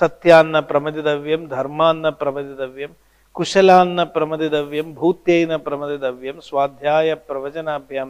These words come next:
ന പ്രമദിതവ്യം. So here, this Fo-, wo-, this, uh, mantra so beautifully encapsulates the idea of transmission of samskara.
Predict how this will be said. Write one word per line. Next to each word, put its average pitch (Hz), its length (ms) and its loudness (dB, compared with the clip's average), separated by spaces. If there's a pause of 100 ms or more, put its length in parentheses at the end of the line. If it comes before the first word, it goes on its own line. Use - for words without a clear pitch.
ന 127 40 -10 (120)
പ്രമദിതവ്യം. 120 680 -20 (640)
So 202 60 8 (160)
here, 214 360 6 (1500)
this 202 160 -6 (720)
Fo-, 214 120 -2
wo-, 180 420 0
this, 190 380 -6
uh, 175 240 2
mantra 180 540 2
so 190 200 -6
beautifully 196 840 -10
encapsulates 170 1000 -8
the 165 160 -8
idea 165 440 -4
of 160 360 -6
transmission 151 640 -14
of 139 100 -18
samskara. - 720 -14